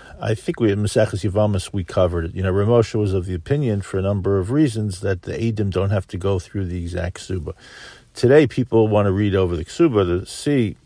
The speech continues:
if the Rav made a mistake. And that's not so bad. Sometimes a Masada Kedushin is going to ask, uh, another Rav there just to make sure it's okay. Ideally, this is done way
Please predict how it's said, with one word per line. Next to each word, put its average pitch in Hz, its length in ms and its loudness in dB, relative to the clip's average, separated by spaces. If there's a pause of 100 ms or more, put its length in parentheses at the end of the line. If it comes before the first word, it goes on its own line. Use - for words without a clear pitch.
(220)
if 98 160 -4
the 98 140 0
Rav 95 240 4
made 92 160 0
a 87 40 0
mistake. - 640 2 (1200)
And 107 280 -2
that's 110 180 -2
not 135 160 4
so - 180 0
bad. 101 360 4
Sometimes 104 360 0
a 98 60 -2
Masada 95 400 2
Kedushin 104 640 -2 (480)
is 95 160 -6
going 110 360 0
to - 220 -6
ask, 107 540 -2
uh, 90 360 -4
another 101 360 2
Rav 98 300 4
there 92 200 0
just 92 240 -8
to 110 80 -4
make 90 200 -2
sure - 240 -2
it's 85 180 -4
okay. 92 400 -4 (560)
Ideally, 120 540 4
this 107 240 -2
is 92 120 -4
done 104 400 0 (280)
way 107 460 2